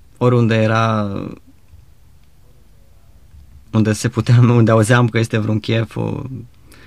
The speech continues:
distracție, uh, filme, spectacole, tot ceea ce consideram că poate să aducă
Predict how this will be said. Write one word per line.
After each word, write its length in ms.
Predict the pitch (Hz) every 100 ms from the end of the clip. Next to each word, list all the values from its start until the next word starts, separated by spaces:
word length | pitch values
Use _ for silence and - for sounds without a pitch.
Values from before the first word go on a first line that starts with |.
| -
distracție, 880 | 104 110 117 117 113 - 113 110 104 - - - - - -
uh, 200 | - 110 110
filme, 720 | - 127 123 117 110 104 104
spectacole, 1040 | - 117 107 120 113 113 113 110 110 107 - - - - 131
tot 160 | - 151
ceea 220 | 143 131
ce 640 | 123 120 120 113 110 101 - - 113
consideram 580 | 120 113 120 113 120 120
că 440 | - 110 107 107 101 104 - - - - - - - - - -
poate 260 | - 113 110
să 120 | 107
aducă 640 | 107 113 104 107 101 98